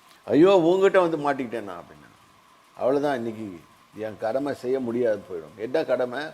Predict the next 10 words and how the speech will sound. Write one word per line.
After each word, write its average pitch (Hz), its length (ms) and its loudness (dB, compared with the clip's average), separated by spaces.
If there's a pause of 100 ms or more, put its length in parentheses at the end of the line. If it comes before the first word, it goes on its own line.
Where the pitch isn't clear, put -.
கொல்றது. 135 460 -2 (3250)
இப்ப 165 600 0 (760)
நான் 170 300 0
சொல்லிட்டேன், 127 960 -6 (100)
"No 151 220 2 (1500)
killing" 135 240 -2 (1900)
அப்படின்னு 113 260 -6
சொல்லி 139 420 -2
ஆர்டர் 117 360 0
போட்டேன். - 300 -10